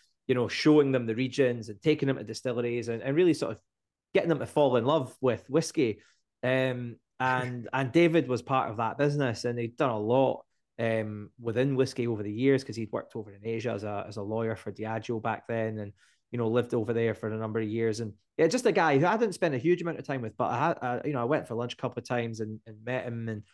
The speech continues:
Speaker 1: and, and we did have a lot of, like, conversations online and WhatsApps and things. And, yeah,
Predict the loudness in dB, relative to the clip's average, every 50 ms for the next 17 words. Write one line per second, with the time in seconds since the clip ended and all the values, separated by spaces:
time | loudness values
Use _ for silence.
0 | _ _ _ _ _ -6 -6 -6 -4 -4 -6 -6 -4 -2 0 0 0 0 0 0
1 | 0 0 0 0 -2 -2 -4 -6 -8 -10 _ _ -4 -4 -4 -4 -2 -2 -2 -2
2 | -2 -2 -4 -4 -2 -2 -2 0 -2 -2 -2 -2 -2 -4 -4 0 0 0 0 0
3 | 0 0 0 0 -2 -6 -10 -6 -2 -2 -2 -2 0 -2 -2 -2 0 0 2 2
4 | 2 0